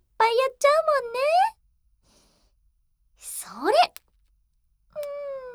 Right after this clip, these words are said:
うん。<laughs> なんだろうね。この独特な感じ。楽しいような、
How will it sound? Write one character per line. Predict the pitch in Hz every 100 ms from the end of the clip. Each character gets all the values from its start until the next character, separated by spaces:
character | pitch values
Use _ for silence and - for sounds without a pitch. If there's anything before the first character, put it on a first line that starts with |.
| 480 _ _ - _ _ _ _ 571 - - 466 453 494 - - _ _ _ - 740 762 605 508 508 _ _ _ _ _ _ _ _
う |
ん。 | 320
<laughs> |
な | 277 294
ん | 440
だ | 554 539
ろ | 494
う | 403
ね。 | 392 440 466 - _ _ _ _
こ | 294 285
の | 277 269
独 | 254 -
特 | 330 339
な | 359 359
感 | 370 381
じ。 | 392 427 _ _ - _ _ _ _ _ _ _ _ -
楽 | 302 311 339
し | - 349 339
い | 294
よ | 262
う | 247
な、 | 240 226